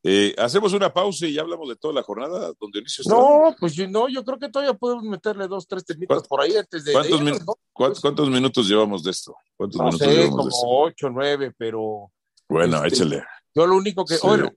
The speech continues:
Speaker 2: si quieres vamos a la
Speaker 1: Eh.
Speaker 2: pausa. Lo único que te digo antes de ir a la pausa es que cada
Speaker 1: Ah.
Speaker 2: vez te
Speaker 1: Sí.
Speaker 2: siento con menos miedo.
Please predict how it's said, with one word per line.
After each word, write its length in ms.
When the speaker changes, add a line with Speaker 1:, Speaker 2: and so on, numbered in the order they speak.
Speaker 2:
si 160
quieres 240
vamos 240
a 80
la 140
Speaker 1:
Eh. 20
Speaker 2:
pausa. 300
Lo 60
único 220
que 80
te 160
digo 180
antes 280
de 80
ir 80
a 40
la 160
pausa 420
es 200
que 180
cada 280
Speaker 1:
Ah. 40
Speaker 2:
vez 440
te 140
Speaker 1:
Sí. 160
Speaker 2:
siento 440
con 220
menos 400
miedo. 400